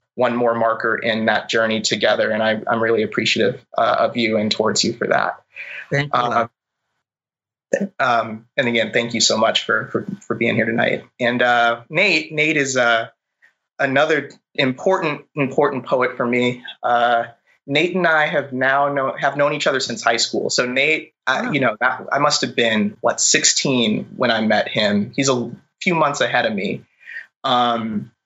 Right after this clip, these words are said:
Speaker 1: but, you know, I add up the math and it's like, dang, that's over a decade. And, and, uh,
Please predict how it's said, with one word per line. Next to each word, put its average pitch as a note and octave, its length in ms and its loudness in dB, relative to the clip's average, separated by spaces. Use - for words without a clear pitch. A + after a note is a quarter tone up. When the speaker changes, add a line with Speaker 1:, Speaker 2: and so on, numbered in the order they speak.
Speaker 1:
but, C#3+ 160 2
you D3 60 -2
know, B2+ 100 2
I A2+ 120 0
add D3 240 0
up C3+ 120 0
the A#2 80 -4
math A#2 360 0
and G2+ 100 -8
it's - 100 -2
like, - 220 -2
dang, C3+ 240 0
that's C3+ 220 2
over C3 240 2
a A2+ 100 -2
decade. B2 520 0
And, B2 320 -2
and, B2 200 2
uh, A#2 100 0